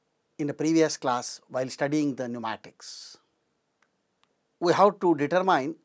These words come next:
some of the governing equations for gas-loaded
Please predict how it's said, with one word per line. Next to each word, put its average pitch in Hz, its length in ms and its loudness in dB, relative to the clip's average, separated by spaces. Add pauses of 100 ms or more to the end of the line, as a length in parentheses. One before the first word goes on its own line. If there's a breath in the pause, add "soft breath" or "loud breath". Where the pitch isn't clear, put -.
(100)
some 185 240 2
of 214 140 6
the 175 100 6
governing 165 440 4
equations 135 760 -6 (1000)
for 185 360 10 (120)
gas-loaded 160 640 4